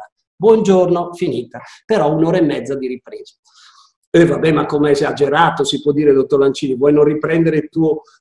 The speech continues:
nipotino quando fa la prima recita all'asilo?" Sì, ma siamo solo all'inizio, poi lo devi riprendere il primo giorno che fa il bagno al mare senza braccioli, quando fa la prima impresa sportiva, il primo viaggio, la prima partenza, il primo tutto.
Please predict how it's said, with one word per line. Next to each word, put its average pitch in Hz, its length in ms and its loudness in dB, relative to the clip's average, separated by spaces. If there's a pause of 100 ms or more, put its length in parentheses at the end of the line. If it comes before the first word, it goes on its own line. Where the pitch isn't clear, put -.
nipotino 165 720 0
quando 147 280 4
fa 151 140 -2
la 151 100 0
prima 151 260 0
recita 156 420 -4
all'asilo?" 151 440 -8
Sì, - 180 -4
ma 147 100 0
siamo 143 260 0
solo 147 240 0
all'inizio, 135 640 0 (320)
poi 160 180 -2
lo 170 80 2
devi 160 220 0
riprendere 156 500 -2
il 147 80 -6
primo 151 240 -4
giorno 151 300 -2
che 151 140 -6
fa - 160 -8
il 143 100 -6
bagno 151 300 -4
al 143 80 -2
mare 147 220 -2
senza 147 300 -10
braccioli, 143 640 -6
quando 139 240 -6
fa 147 120 -12
la 143 120 -6
prima 147 440 -6
impresa 143 380 -6
sportiva, 139 640 -8 (320)
il 123 140 -18
primo 143 320 0
viaggio, 139 640 -2 (180)
la 127 140 -16
prima 147 300 -2
partenza, 139 840 -4
il 147 140 -12
primo 147 260 -2
tutto. - 400 -14